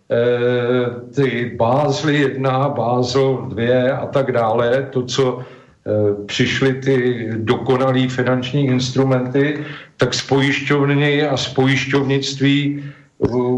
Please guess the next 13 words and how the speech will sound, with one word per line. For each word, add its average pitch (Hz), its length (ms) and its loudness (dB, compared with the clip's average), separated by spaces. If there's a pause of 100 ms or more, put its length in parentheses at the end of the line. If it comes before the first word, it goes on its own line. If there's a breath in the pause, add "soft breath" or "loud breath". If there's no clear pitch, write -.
(220)
udělali 143 640 2 (220)
to, 131 100 0
co 135 300 0
v - 320 -12
podstatě 135 760 0 (920 soft breath)
skončilo, 135 800 0
eh, 113 1120 -2
při 123 560 0
výbuchu 131 500 0
v 120 80 -2
divadelní, 123 1000 2 (340 loud breath)
kdy 113 340 2
v - 140 -6